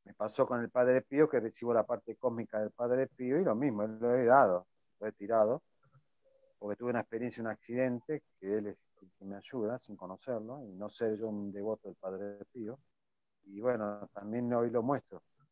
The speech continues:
Así, son situaciones en donde el humano, eh,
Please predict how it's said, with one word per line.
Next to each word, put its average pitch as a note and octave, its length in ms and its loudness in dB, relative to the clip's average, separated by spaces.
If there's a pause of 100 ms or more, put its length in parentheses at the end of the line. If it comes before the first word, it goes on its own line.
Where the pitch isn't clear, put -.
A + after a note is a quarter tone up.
(1120)
Así, E3+ 260 -2
son - 160 -8
situaciones F#3+ 560 4 (580)
en C#3 120 -2
donde E3 240 8
el F3+ 60 6
humano, G3+ 760 8 (400)
eh, C#3+ 380 10